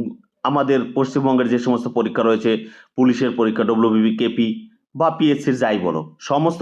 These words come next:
পরীক্ষার জন্য গুরুত্বপূর্ণ অঙ্ক রয়েছে এই ভিডিওতে। তাই প্রথমেই বলবো, ভিডিও ছেড়ে কেউ যেও না। দেখো, আজকের যে প্রথম অঙ্কটা, সেটা বলেছে একটি, একটি ডিমের বাক্সে পঁচিশটির মধ্যে একটি খারাপ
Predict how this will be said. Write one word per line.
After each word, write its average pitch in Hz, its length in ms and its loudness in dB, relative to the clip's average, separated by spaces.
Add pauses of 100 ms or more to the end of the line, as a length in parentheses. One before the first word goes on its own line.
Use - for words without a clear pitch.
(120)
পরীক্ষার 147 380 0
জন্য 147 120 4 (120)
গুরুত্বপূর্ণ 139 440 2 (100)
অঙ্ক 131 160 -2
রয়েছে 127 280 2
এই 131 140 2
ভিডিওতে। 151 340 2 (360)
তাই 123 140 2 (100)
প্রথমেই 170 440 2
বলবো, 165 180 4 (160)
ভিডিও 131 300 4
ছেড়ে 139 180 0
কেউ 139 180 0
যেও 107 220 2
না। 76 100 -6 (520)
দেখো, 147 200 0
আজকের 147 440 0
যে 160 100 2 (100)
প্রথম 165 320 0
অঙ্কটা, 110 260 -2
সেটা 135 220 -2
বলেছে 151 360 0 (640)
একটি, 156 320 -4 (1300)
একটি 156 320 0 (100)
ডিমের 175 300 4 (100)
বাক্সে 120 400 -2 (520)
পঁচিশটির 208 920 2 (300)
মধ্যে 151 340 2 (420)
একটি 202 420 -4 (240)
খারাপ 123 280 0